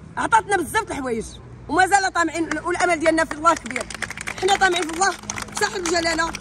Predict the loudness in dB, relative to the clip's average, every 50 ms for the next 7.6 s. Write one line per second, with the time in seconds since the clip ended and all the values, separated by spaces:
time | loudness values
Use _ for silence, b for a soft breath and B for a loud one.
0 | -10 -10 -4 2 4 4 4 4 2 0 0 2 2 2 2 2 4 2 2 2
1 | 0 -2 0 0 0 0 -2 0 2 2 2 2 2 -6 -14 -8 -4 0 0 2
2 | 2 2 0 -2 -2 -4 -2 -2 -2 -2 -2 -4 B B B -4 0 2 4 4
3 | 4 4 4 4 2 2 2 -4 B B B B 0 2 2 2 2 0 0 -2
4 | -4 -4 -2 -2 -2 -4 -4 -10 B B B B B 2 2 2 2 2 0 2
5 | 2 2 0 -2 0 2 4 4 4 4 0 0 -2 -2 -2 -2 -2 -2 -4 -2
6 | 0 0 0 0 0 -4 -6 B B B B B -8 -4 0 0 0 0 0 -4
7 | -4 -4 -2 -2 -4 -4 -6 -8 -10 -12 -12